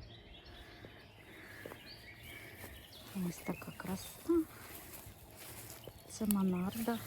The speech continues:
В тому році у Флорі не купувала. Різні кущі, які ми саджали в тому році. Ось так це виглядає. Це наша нова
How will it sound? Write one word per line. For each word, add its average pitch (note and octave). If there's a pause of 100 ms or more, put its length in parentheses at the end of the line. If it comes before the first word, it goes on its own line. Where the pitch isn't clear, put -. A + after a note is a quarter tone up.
(320)
В -
тому A3
році A3
у G3+
Флорі G#3
не G3
купувала. F#3+ (1400)
Різні G3+ (1300)
кущі, A3+
які G#3
ми G#3+
саджали G#3+
в -
тому G3
році. C4+ (1300)
Ось G3+
так F3 (1700)
це F#3+
виглядає. G3
Це -
наша G#3+
нова G#3